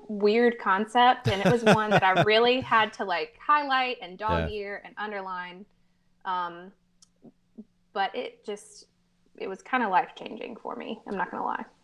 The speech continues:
Speaker 2: Hundred percent. And I'm right there with you. And, and I would absolutely agree. Seriously, top three for me. And you're right. It, it's a weird, it sounds like one of those woo-woo books, you know, people would say, like, just totally out
Speaker 1: Oh,
Speaker 2: there.
Speaker 1: sure.
Speaker 2: And,
Speaker 1: Right.
Speaker 2: and I think even for, for a lot of people,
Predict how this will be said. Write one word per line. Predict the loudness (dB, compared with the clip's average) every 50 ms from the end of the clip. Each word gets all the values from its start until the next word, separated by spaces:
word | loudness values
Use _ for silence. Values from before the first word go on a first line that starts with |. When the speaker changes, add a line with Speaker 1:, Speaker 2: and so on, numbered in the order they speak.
| _ _
Speaker 2:
Hundred | -14 -6 -4 -2 -2 -2
percent. | -2 -2 -4 -2 -2 -4 -4 -4
And | -4 -4
I'm | -4 -4 -4 -2
right | 0 0 0 0
there | 0 -2
with | 0 -2 -2 -4
you. | -4 -4 -4 -4
And, | -6 -6 -8 -10
and | -12 -12 -12 -12 -14 -10
I | -8 -8
would | -6 -6 -6 -8 -8 -8
absolutely | -8 -8 -8 -8 -8 -10 -8 -8 -8
agree. | -8 -8 -8 -8
Seriously, | -6 -4 -6 -6 -6 -8
top | -4 -4 -4 -4 -4
three | -4 -6 -6 -6
for | -6 -6
me. | -8 -8 -8 -8 -10 _ -20 -20 _ -8
And | -8 -6
you're | -4 -2
right. | -2 -2 -2 -2 -4 -6
It, | -8 -8 -6 -8
it's | -8 -6
a | -4 -4
weird, | -2 -2 0 0 0 0 -2 -4 -10 _ -20 _ _ _ _ -18 -12
it | -10 -8 -6
sounds | 0 2 2 2 4 4
like | 4 2 4 4
one | 2 4
of | 6 6
those | 6 4 4 2 _ _ _ _ -20 -18 -10 -4
woo-woo | 0 2 2 4 4 4 2 2
books, | 4 2 2 2 0 -2 -4
you | -2
know, | -2 0
people | 0 0 0
would | 0 -2 -2
say, | -2 0 2 2 2
like, | 0 0 -2 -4 -6
just | -12 -8 -2
totally | 0 0 2 2 2 2 4
out | 6 6 6
Speaker 1:
Oh, | 6
Speaker 2:
there. | 6 4 2
Speaker 1:
sure. | 2 2 0 0 -6 -16 -20 -20 _ _ -6
Speaker 2:
And, | -2 -2 -2 0
Speaker 1:
Right. | 0 0 0
Speaker 2:
and | 2 0
I | 0
think | 0 0 -2 0
even | 0 -2 -2 -2
for, | 0 2 4 4 4 2
for | 0 -2 -2
a | 0
lot | 2 2 0
of | 0 -2
people, | -2 -4 -2 0 0 2 2 0 0 -4